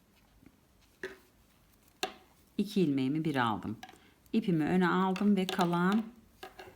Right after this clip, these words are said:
iki tane ilmeğimi de ördüm. Ters olarak örgümü çeviriyorum. Yine örgümüzün arka sırasındayız. Arka sırasında yine tersleri ters,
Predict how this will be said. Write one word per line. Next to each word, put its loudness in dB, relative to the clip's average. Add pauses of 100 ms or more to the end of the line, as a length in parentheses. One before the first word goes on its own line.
(360)
iki -2
tane 0
ilmeğimi 0
de -6
ördüm. 0
Ters 0
olarak 0
örgümü 0 (540)
çeviriyorum. -4 (1800)
Yine 2
örgümüzün 0
arka 0
sırasındayız. -4 (1160)
Arka 0
sırasında -6
yine 0
tersleri -2
ters, -6